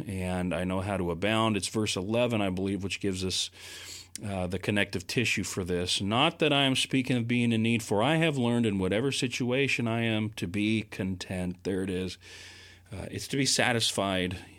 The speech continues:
um, with not just what you have, but satisfied with God and to enjoy Him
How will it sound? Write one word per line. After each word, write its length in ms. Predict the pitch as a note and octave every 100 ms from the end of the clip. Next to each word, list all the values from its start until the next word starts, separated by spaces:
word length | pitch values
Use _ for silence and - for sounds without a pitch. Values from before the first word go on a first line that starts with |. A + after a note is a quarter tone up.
| - -
um, 540 | F#2+ F2+ F2+ F2+ - - - -
with 500 | C#3 A2 G2+ - - -
not 160 | D#3+ F#3
just 180 | F3+
what 180 | E3 -
you 80 | G2+
have, 420 | F#2+ D3+ F#2+ F#2+
but 200 | C3 - - - - - - -
satisfied 580 | - C3 E3 - D3+ C#3+
with 160 | A2+ -
God 440 | G#2 F#2+ - - - - - - - -
and 320 | A2 G2+ G#2
to 340 | - A#2 G#2 G2+
enjoy 540 | F#2+ F#2 A#2 C#3 C#3+
Him 420 | B2+ B2+ B2 B2